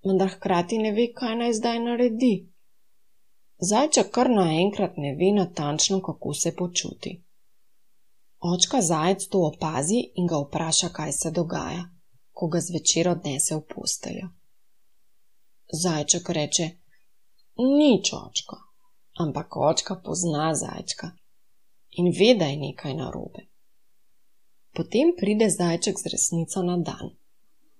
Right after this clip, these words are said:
Pove, da ne ve, kako se počuti in kaj naj naredi. Očka pomaga zajčku odkriti, kako točno se počuti in kaj si želi narediti.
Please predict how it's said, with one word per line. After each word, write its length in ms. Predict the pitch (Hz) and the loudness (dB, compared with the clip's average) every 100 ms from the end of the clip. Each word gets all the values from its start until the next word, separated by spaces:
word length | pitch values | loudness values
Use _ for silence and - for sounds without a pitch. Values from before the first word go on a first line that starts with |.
| - - - - | -20 -20 -20 -8
Pove, 360 | 170 151 175 185 | -4 4 10 10
da 100 | 190 175 | 10 4
ne 180 | 156 | 2
ve, 160 | 147 175 | 2 2
kako 320 | 214 202 214 | 2 -2 -4
se 220 | 214 214 214 | -2 -4 -2
počuti 560 | 196 202 247 240 - | -2 0 0 -2 -2
in 160 | 156 156 151 - - | -2 -2 -4 -10 0
kaj 260 | 202 196 | 2 6
naj 200 | 190 190 | 6 6
naredi. 680 | 185 185 180 175 196 240 - - - - - - - - - - - - - - - - | 6 4 2 2 2 2 0 -14 -20 -20 -20 -20 -20 -20 -20 -20 -20 -20 -20 -20 -20 -6
Očka 380 | 180 220 - 349 359 | -2 0 0 -2 -2
pomaga 440 | - - 175 196 190 | -4 -4 -2 0 0
zajčku 500 | 170 147 - - 202 | 0 -2 -4 -2 -4
odkriti, 580 | 190 - 156 156 202 196 | -4 -6 -4 0 -2 -4
kako 320 | 147 - 175 | -8 -4 -4
točno 460 | - 151 - 165 | -4 -4 -2 -2
se 180 | 156 - - | -4 -8 -12
počuti 560 | - - 196 247 277 269 - - - | -2 2 2 4 2 0 -6 -20 -18
in 160 | - 165 | -8 -6
kaj 280 | - - 190 | -2 0 0
si 220 | - 240 | 0 0
želi 320 | 220 220 170 | 0 2 2
narediti. 800 | 160 165 175 156 202 - - | 2 0 0 -2 -6 -8 -14